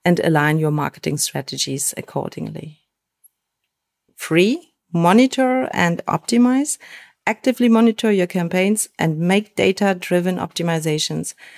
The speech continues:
Regularly review campaign performance, assess key metrics, make, in case there is already sufficient reliable data, your necessary adjustments to improve results. And by being proactive and responsive, you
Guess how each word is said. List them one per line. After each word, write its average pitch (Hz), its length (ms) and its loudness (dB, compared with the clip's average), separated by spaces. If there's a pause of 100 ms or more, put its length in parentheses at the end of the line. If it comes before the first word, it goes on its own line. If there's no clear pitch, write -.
(260)
Regularly 214 680 2
review 190 400 0
campaign 190 560 2
performance, 185 960 -4
assess 139 380 -6
key 233 280 0
metrics, 180 840 0
make, 202 340 -6 (240)
in 190 120 0
case 226 340 -2
there 214 200 2
is 208 180 2
already 175 340 0
sufficient 160 640 -4
reliable 160 420 0
data, 180 420 2 (380)
your 190 140 4
necessary 175 800 0
adjustments 156 800 -2
to - 160 -4
improve 208 560 -2
results. 147 680 -6 (460)
And 185 140 2
by 180 160 4
being 190 400 0
proactive 185 800 -4
and 170 200 -4
responsive, 185 680 -2 (260)
you 180 160 -6